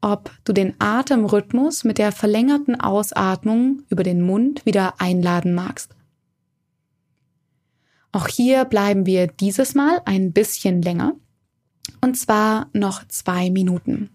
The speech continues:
Wenn du merkst, „Hm, das ist mir ein bisschen zu lang“, kannst du jederzeit die Haltung verlassen und dich schon in Rückenlage legen. Wenn du aber das Gefühl hast, „Nö, das ist eigentlich ganz schön mit diesen sanften, schwingenden Bewegungen oder auch in der Stille der Haltung“,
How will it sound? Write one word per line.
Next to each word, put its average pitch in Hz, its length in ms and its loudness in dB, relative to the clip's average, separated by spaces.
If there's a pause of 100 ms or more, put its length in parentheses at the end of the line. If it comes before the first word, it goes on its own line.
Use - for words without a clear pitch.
(200)
Wenn 208 220 2
du 208 100 2
merkst, 247 540 -2
„Hm, 349 240 2
das - 180 -2
ist 233 140 0
mir 226 100 2
ein 214 80 2
bisschen 190 300 -2
zu - 140 -2
lang“, 202 340 2
kannst 190 260 -4
du 196 40 0
jederzeit 196 800 0
die 180 100 -6
Haltung 175 340 -2
verlassen 269 480 -2
und 196 100 0
dich 196 120 -2
schon 180 160 -2
in 180 100 0
Rückenlage 202 640 0
legen. 185 440 -2 (540)
Wenn 277 160 2
du 285 80 4
aber 202 140 0
das 202 220 -2
Gefühl 214 340 -2
hast, 208 260 -4
„Nö, 302 260 2 (140)
das 220 120 -2
ist 220 200 -4
eigentlich 226 540 0
ganz 185 220 -2
schön 254 380 2
mit 214 120 -2
diesen 190 220 -2
sanften, 190 420 -2
schwingenden 196 540 0
Bewegungen 208 640 0
oder 202 280 0
auch 185 180 -2
in 185 80 0
der 180 140 2
Stille 320 380 2
der 190 200 -2
Haltung“, 254 500 -2